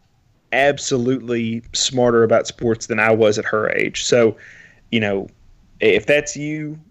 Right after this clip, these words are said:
you've gotta fix yourself. If that's not you, this doesn't pertain to you, but that, that's my Stop the Nonsense.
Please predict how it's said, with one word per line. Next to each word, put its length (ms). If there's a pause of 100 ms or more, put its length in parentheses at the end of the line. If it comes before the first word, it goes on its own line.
(180)
you've 200
gotta 220
fix 260
yourself. 380
If 140
that's 260
not 220
you, 300 (280)
this 160
doesn't 240
pertain 380
to 60
you, 220
but 300
that, 500
that's 240
my 160
Stop 320
the 60
Nonsense. 640